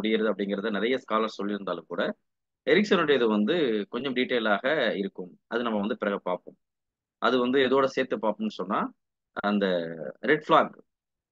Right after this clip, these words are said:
So இந்த பாதிப்புகள் என்னென்னலாம் எந்தெந்த வயசுக்குள்ள பார்க்கணும் அப்படிங்கிறதோட சேர்த்து பார்ப்போம். So இன்னைக்கு வந்து teenage psychology start பண்ணிருக்கோம். சரியா?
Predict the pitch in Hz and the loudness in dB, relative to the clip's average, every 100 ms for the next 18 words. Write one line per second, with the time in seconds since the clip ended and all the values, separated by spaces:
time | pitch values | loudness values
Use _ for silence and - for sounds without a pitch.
0 | _ - 117 110 104 101 101 101 90 95 | _ -2 2 2 2 0 -2 -2 -4 -8
1 | - 110 147 180 170 160 147 135 139 131 | -2 4 6 4 0 2 4 2 0 0
2 | 143 127 123 117 120 120 127 123 - 123 | 0 0 0 0 0 -2 -6 -8 -4 0
3 | 147 - 110 107 104 98 101 101 110 104 | 0 2 0 0 -8 -6 -4 -2 -2 -2
4 | 110 117 110 95 - 82 131 185 - _ | -2 -2 -4 -4 -6 -6 -8 -10 -14 _
5 | _ _ _ - 143 151 156 139 139 151 | _ _ _ 0 4 6 4 2 2 0
6 | - 180 196 156 127 113 107 101 110 98 | 0 0 0 0 -4 0 -2 -2 -6 -6
7 | 90 - - _ _ _ _ _ - 98 | -6 -10 -20 _ _ _ _ _ -10 -4
8 | 135 | -4